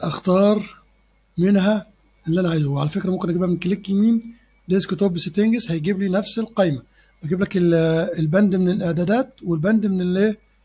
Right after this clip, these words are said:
الشورت كات، الاختصار بتاعه. لو عايز اخفي ماي كمبيوتر بشيل العلامة دي، عايز اخفي الهوم بشيل العلامة دي،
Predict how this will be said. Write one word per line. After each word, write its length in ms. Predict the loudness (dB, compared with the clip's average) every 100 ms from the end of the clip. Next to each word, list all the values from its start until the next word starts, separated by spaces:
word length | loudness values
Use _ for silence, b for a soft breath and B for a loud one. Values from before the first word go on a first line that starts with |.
| _ -4
الشورت 300 | -2 0 0
كات، 220 | 0 -2
الاختصار 380 | -4 -2 0 0
بتاعه. 360 | -2 -4 -6 _ _ _ _ _ _ _ _
لو 100 | -2
عايز 240 | 2 2 2
اخفي 160 | 2
ماي 140 | 2 2
كمبيوتر 640 | 0 0 0 0 -2 -2 _ _ _ _ _ _ _ _ _ _
بشيل 360 | -6 -2 0 2
العلامة 400 | 2 2 0 0
دي، 220 | 0 -2 -8 _ _ _
عايز 220 | -2 0
اخفي 240 | 0 0 2
الهوم 460 | 4 4 2 -2 -16 _ _ _
بشيل 300 | -6 -4 -2
العلامة 400 | -2 0 -2 -2
دي، 200 | -2 -2